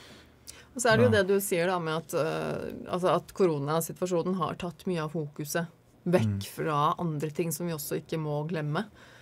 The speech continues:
Speaker 1: som er, øh, klima- og naturkatastrofer, som på en måte er et veldig,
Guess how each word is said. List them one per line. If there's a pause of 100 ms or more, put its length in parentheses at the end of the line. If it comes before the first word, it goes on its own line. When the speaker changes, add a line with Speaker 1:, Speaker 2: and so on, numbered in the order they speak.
(120)
Speaker 1:
som
er, (100)
øh,
klima-
og
naturkatastrofer,
som
på
en
måte (480)
er
et
veldig,